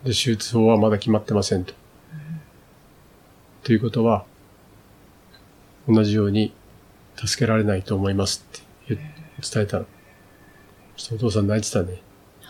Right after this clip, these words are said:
Speaker 1: うん。で、「ありがとうございました」って言って、言ってくださったね。
Speaker 2: うん。
Speaker 1: うん。で、「申し訳ない」って言いましたよ、僕。うん。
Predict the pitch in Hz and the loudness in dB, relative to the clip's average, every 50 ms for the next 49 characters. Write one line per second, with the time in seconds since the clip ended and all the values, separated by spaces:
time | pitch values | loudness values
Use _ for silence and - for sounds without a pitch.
0 | - - - - - - - - - - - - - 120 101 92 - - - - | -20 -20 -20 -20 -20 -20 -20 -20 -20 -20 -20 -12 -6 -4 -4 -4 -6 -8 -20 -20
1 | - - - _ - - - - - - - - - 120 113 104 101 101 - - | -20 -20 -20 _ -20 -20 -20 -20 -20 -20 -20 -14 -6 -2 -2 0 0 -2 -6 -12
2 | - - - - - 123 117 110 107 101 - - 113 107 107 110 107 104 - - | -20 -20 -12 -4 -2 0 2 2 0 -2 -4 -4 -4 -2 0 0 -2 -2 -4 -6
3 | 101 - - - 113 98 95 - - - - 110 - - - - - 113 - - | -8 -8 -10 -6 -6 -6 -6 -6 -12 -12 -12 -12 -12 -12 -10 -4 -4 -4 -4 -4
4 | 110 98 - - 90 87 92 - - - - 175 170 165 165 175 175 180 190 196 | -8 -10 -8 -8 -8 -8 -8 -12 -16 -20 -14 -10 -8 -8 -6 -8 -8 -8 -8 -6
5 | 185 110 101 95 - - - - - - - - - - - - - 214 214 214 | -4 -2 -2 -2 -4 -6 -14 -14 -16 -16 -16 -14 -14 -14 -14 -16 -18 -20 -20 -20
6 | 214 208 202 202 202 196 196 190 185 180 - - - - - - - - - - | -20 -18 -18 -18 -16 -18 -18 -18 -20 -20 -20 -20 -20 -20 -20 -20 -20 -20 -20 -20
7 | - - 113 104 107 107 101 107 104 - 113 107 101 110 107 101 - - 139 139 | -20 -16 -8 -4 -2 0 2 2 2 2 2 2 4 2 2 0 -2 -4 -6 -4
8 | 120 110 107 101 - - 98 87 90 98 92 95 92 - - - - - - - | -2 -2 -2 -2 -2 -4 -4 -6 -6 -8 -10 -10 -10 -12 -14 -20 -20 -20 -20 -20
9 | - - - - - - - - 117 104 95 85 | -20 -20 -20 -20 -20 -20 -10 -6 -4 -4 -4 -4